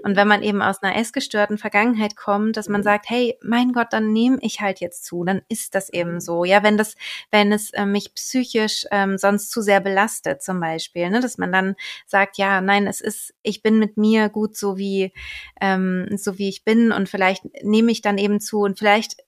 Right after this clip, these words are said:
Speaker 1: stelle ich auch einfach die Waage weg, so. Also
Speaker 2: Mhm.
Speaker 1: vielleicht, vielleicht wiege ich mich <laughs> einfach jetzt auch mal nicht
Speaker 2: Mhm.
Speaker 1: in der Schwangerschaft,
Speaker 2: Mhm.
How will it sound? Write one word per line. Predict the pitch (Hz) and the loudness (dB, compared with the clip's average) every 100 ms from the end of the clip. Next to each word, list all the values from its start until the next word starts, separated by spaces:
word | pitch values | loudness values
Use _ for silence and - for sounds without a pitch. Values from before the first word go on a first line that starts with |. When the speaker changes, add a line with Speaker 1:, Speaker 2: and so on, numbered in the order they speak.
| _ | _
Speaker 1:
stelle | - 208 196 | -2 2 2
ich | 208 | 0
auch | 196 | -2
einfach | 190 190 180 | -2 -4 -8
die | 185 | -4
Waage | 175 175 180 170 160 - | 0 0 2 0 -2 -6
weg, | 170 165 - - | -6 -8 -20 -14
so. | - 175 - | -6 -4 -2
Also | - 190 190 | -4 -4 -4
Speaker 2:
Mhm. | |
Speaker 1:
vielleicht, | 185 190 196 - | 0 0 0 -6
vielleicht | - 196 196 | -2 -2 0
wiege | 208 262 | 4 6
ich | 269 | 6
mich | 240 - | 2 0
<laughs> | |
einfach | 240 269 254 | 0 2 2
jetzt | 233 - | 2 2
auch | 202 | 2
mal | 202 190 | 2 2
nicht | 196 240 - | 4 2 2
Speaker 2:
Mhm. | 202 | 2
Speaker 1:
in | |
der | 196 | 2
Schwangerschaft, | - 190 185 202 - 196 | 2 0 0 -2 0 0
Speaker 2:
Mhm. | 247 | 0